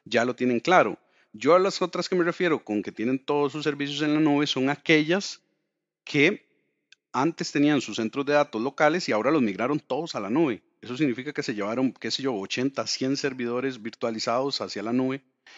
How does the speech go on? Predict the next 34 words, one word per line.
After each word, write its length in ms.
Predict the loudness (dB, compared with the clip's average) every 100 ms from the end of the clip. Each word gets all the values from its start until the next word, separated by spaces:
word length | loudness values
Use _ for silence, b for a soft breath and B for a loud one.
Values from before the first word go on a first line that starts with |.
| B B B -14
que 80 | -8
también 280 | -4 -4
es 80 | -4
otra 160 | -8 -8
cosa 240 | -8 -8
que 140 | -12 -12
conversaremos 680 | -12 -12 -12 -10 -8 -4
más 260 | -4 -4 -6
adelante 480 | -6 -4 -6 -10 -20 _ _ _ _ _ _ _ _ -18
en 180 | -12 -12
este 180 | -8
mismo 280 | -8 -6 -6
podcast, 500 | -8 -10 -10 -16 -16 -18
de 500 | -16 -14 -14 -16 -12
cuáles 280 | -8 -8 -8
son 240 | -8 -6
los 100 | -6
mejores 360 | -8 -10 -12 -16
procesos 580 | -14 -8 -6 -6 -8 -12
para 180 | -14 -16
pasarse 480 | -12 -10 -10 -12
de 120 | -12 -12
esto 180 | -12
a 40 | -8
la 60 |
nube, 300 | -4 -2 -2
quién 240 | -6 -8 -8
acompaña 560 | -8 -12 -10 -8 -6
más, 340 | -2 -2 -2 -6
cuáles 280 | -8 -8 -10
son 160 | -10
los 140 | -10 -12
secretos, 840 | -10 -8 -8 -8 -12 -10 -14 -20
eh, 120 | -20